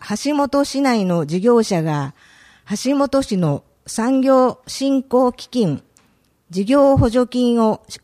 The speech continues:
活用し、工夫を凝らして開発した商品です。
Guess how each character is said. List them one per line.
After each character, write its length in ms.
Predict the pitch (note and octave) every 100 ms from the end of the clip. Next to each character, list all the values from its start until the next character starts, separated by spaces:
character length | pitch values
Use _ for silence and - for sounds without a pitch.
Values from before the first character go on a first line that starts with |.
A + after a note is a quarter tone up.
| _
活 320 | G3+ F3+ G#3+
用 240 | A#3 A3 A3
し、 400 | - G3 F3+ - _ _ _ -
工 100 | A3
夫 380 | C#4 C#4+ C4+
を 40 | C4
凝 120 | B3
ら 160 | B3 B3+
し 80 |
て 200 | - F3
開 300 | - G3+ A#3
発 260 | B3+ A3+ G#3+
し 100 | -
た 140 | A3
商 260 | A3+ A#3+ A3
品 240 | F#3+ E3
で 120 | C#3 C#3
す。 240 | -